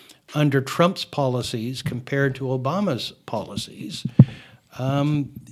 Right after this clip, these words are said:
it is dramatically better under Trump's policies. We're finally getting some,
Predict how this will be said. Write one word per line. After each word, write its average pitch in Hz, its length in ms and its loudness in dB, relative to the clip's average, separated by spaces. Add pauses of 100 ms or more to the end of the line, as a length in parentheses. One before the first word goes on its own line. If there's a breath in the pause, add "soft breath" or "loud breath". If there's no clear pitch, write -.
(180)
it 147 160 2
is 147 180 2
dramatically 160 800 2
better - 420 -10 (240)
under 127 280 0
Trump's 117 400 -2
policies. - 760 -8
We're - 100 -14
finally 135 640 2 (200)
getting 127 560 2 (760 loud breath)
some, 127 580 0